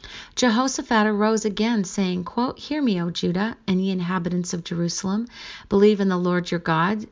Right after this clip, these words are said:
so shall ye be established. Believe his prophets, so ye shall pros-, so shall ye prosper." And he appointed singers unto the Lord,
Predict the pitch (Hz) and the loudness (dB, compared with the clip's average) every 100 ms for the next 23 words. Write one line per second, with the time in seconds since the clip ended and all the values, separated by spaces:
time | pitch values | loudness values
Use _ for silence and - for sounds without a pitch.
0 | - - 185 196 214 196 190 196 202 - | -12 -4 -2 0 0 0 0 0 -2 -2
1 | 233 254 196 147 - - - - - - | -6 -4 -6 -6 -12 -16 -20 -20 -14 2
2 | 226 240 240 233 - 220 214 185 - 196 | 4 4 2 -2 0 0 0 -6 -2 -2
3 | 190 185 196 196 196 180 175 - - - | 0 -2 -4 -2 -2 -2 -4 -12 -10 0
4 | 220 208 208 196 196 - 175 175 - 175 | 0 2 0 0 -2 -2 -4 -2 -6 -8
5 | 160 - - - - - - 175 208 220 | -8 -14 -20 -20 -20 -6 -2 2 2 0
6 | - 208 202 196 - 220 185 165 175 165 | 0 2 2 -2 -2 0 0 0 -4 -2
7 | 180 170 160 156 156 | -4 -2 -4 -4 -8